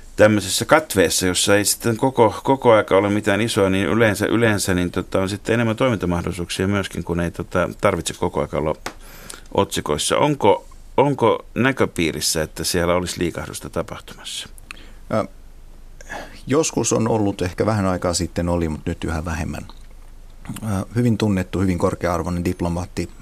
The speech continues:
Speaker 2: sanoi minulle, että, että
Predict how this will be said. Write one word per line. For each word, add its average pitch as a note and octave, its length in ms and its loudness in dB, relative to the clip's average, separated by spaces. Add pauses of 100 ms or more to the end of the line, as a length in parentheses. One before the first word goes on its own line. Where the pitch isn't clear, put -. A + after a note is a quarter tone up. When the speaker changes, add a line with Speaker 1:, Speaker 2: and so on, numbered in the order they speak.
(560)
Speaker 2:
sanoi F2+ 320 2
minulle, E2 420 0
että, - 320 -6 (1040)
että E2 420 0